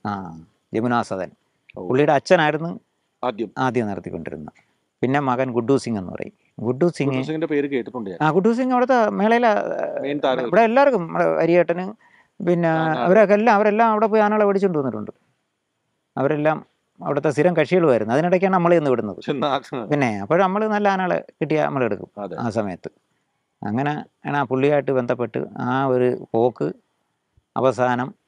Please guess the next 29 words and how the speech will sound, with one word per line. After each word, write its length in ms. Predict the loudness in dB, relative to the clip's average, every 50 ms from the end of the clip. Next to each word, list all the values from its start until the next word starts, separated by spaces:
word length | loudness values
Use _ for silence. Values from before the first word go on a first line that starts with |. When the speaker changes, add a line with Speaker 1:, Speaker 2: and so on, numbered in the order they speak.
| _ _ -10
Speaker 1:
ഒന്ന് 180 | -6 -4 -2 0
രണ്ട് 200 | 0 0 0 -2
ആനയിൽ 380 | -2 0 -2 -4 -4 -4 -6 -8 _ _ _ _ _ _ _ _ _ _ _ -6
Speaker 2:
ആദ്യത്തെ 260 | -4 -4 -4 -2 -6 -4
പോക്കിൽ 320 | -4 -4 -4 -4 -4 -4
തന്നെ 140 | -2 -2 -2
ആന 100 | -2 -2
എടുക്കാൻ 280 | -4 -4 -4 -4 -4
പറ്റി? 240 | -4 -6 -10 -10 -18 _ _ -4 0
Speaker 1:
എടുത്ത്. 280 | 0 2 2 0 -2 -2 _ _ _ _ -4 -2
Speaker 2:
എടുത്തു? 380 | -2 2 2 0 0 0 0 0
Speaker 1:
പിന്നെ 520 | 2 4 6 6 6 6 6 4 2 0 -4 _ _ _ _ -2
Speaker 2:
ഈ 360 | 0 2 4 4 2 4 4
ആന 180 | 4 4 4 2
പ്രതിമയാണ് 580 | 2 0 2 2 2 2 4 2 2 2 2 0
നമ്മൾ 160 | 2 0 0 2
Speaker 1:
ആ, 40 |
പ്ര- 80 | 2 4
Speaker 2:
കണ്ടെങ്കിലും 280 | 4 2 2 4 4 4
ആദ്യത്തെ 300 | 4 4 2 0 2 2
അതിൽ 100 | 2 2
പോയതിൽ 380 | 2 2 2 4 4 4 4
തന്നെ 180 | 4 0 0 0
Speaker 1:
ആ, 20 |
Speaker 2:
എടുത്തോണ്ടാ 300 | -2 0 0 2 2 2
പോകുന്നത്? 300 | 0 2 0 0 0 0
Speaker 1:
ആ, 280 | 0 0 -2 -2 -2 -2
ആന 120 | 0 0
എടുത്ത്. 260 | 2 0 0 -2 -4